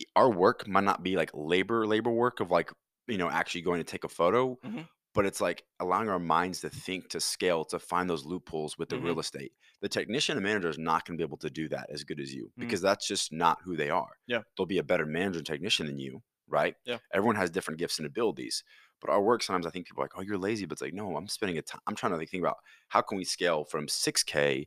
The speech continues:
Speaker 2: Mm-hmm.
Speaker 1: to thirty K in a month." They're,
Speaker 2: Mm-hmm.
Speaker 1: they just like, "Okay,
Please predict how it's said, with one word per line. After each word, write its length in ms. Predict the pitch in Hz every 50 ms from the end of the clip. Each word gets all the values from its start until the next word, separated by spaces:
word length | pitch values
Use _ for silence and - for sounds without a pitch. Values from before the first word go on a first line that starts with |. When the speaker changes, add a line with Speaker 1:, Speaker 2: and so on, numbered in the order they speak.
| - -
Speaker 2:
Mm-hmm. 220 | 120 120 120 110 107
Speaker 1:
to 120 | - 98 87
thirty 360 | - - 113 117 123 113 90
K 260 | - - 71 69 65
in 120 | 71 71
a 40 | 73
month." 320 | 73 69 69 64 - - - 76
They're, 260 | 78 98 113 135 117
Speaker 2:
Mm-hmm. 100 | 117 -
Speaker 1:
they 140 | 90 113 131
just 240 | 110 92 - - 85
like, 160 | 80 80 -
"Okay, 340 | 92 - - 82 82 82